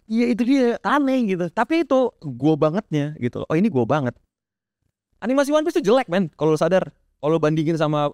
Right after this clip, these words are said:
Speaker 2: nanti gua kasih tau, apa, beberapa list anime gitu. Mungkin malah anime yang visualnya bagus, lu akan bilang, "Gak, no, ya bagus, tapi kayak, ya gua nggak, nggak bakal sampai nontonin," gitu.
Speaker 1: Iya,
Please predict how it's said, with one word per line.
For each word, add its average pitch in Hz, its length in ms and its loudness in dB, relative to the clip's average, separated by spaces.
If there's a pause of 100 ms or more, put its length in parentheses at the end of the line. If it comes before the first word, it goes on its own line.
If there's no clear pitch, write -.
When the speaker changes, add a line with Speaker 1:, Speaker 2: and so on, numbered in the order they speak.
Speaker 2:
nanti 143 160 0
gua 131 160 -4
kasih - 80 -10
tau, 135 160 0
apa, 143 320 0
beberapa 127 320 -2
list 131 160 -2
anime 139 240 -2
gitu. 120 160 -4
Mungkin 247 240 -2
malah 196 240 2
anime 151 160 -2
yang 147 120 -2 (360)
visualnya 147 320 0
bagus, 190 240 0
lu 269 80 2
akan 180 160 0
bilang, 247 160 0 (560)
"Gak, 113 160 0
no, 190 80 -4
ya 180 80 0
bagus, 180 240 2
tapi 190 160 -2
kayak, 135 240 0
ya 117 80 -4
gua 180 160 0
nggak, 120 220 0 (100)
nggak 113 240 -2
bakal 113 240 0
sampai 113 240 -2
nontonin," 117 400 0
gitu. 113 240 -6
Speaker 1:
Iya, 123 140 2